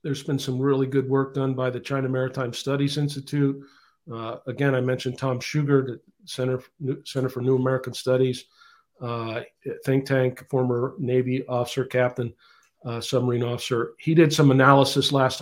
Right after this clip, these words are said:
August after the Pelosi visit and after the, uh, major, uh, missile exercise that occurred four to seven August.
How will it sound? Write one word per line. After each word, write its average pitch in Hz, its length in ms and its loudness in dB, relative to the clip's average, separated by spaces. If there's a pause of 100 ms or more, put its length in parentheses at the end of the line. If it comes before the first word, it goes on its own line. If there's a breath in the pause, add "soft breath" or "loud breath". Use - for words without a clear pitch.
August 143 600 2 (400)
after 135 280 0
the 131 100 2
Pelosi 135 520 2
visit 135 440 2
and 127 160 -2
after 147 500 2
the, 131 300 0
uh, 117 120 0 (260)
major, 135 680 0 (100)
uh, 117 240 -6 (100)
missile 139 420 0
exercise 123 580 -4
that 117 100 -10
occurred 120 320 -6
four 131 200 -2
to 117 120 -6
seven 123 360 -4
August. 113 420 -8